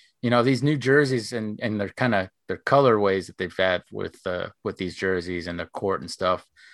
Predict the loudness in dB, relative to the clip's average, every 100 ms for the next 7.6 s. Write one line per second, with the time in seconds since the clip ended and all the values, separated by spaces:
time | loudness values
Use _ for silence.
0 | -20 _ 2 2 2 0 2 6 6 4
1 | 0 0 -2 -10 -10 -12 -2 0 0 -4
2 | -20 -20 _ _ _ 4 4 2 -8 0
3 | 4 6 6 6 6 6 6 6 4 2
4 | -2 -2 -4 -4 _ _ 0 4 4 4
5 | 2 4 6 4 2 2 2 0 -2 -4
6 | -6 -8 -2 4 6 6 6 2 0 -4
7 | -4 -2 -4 -4 -12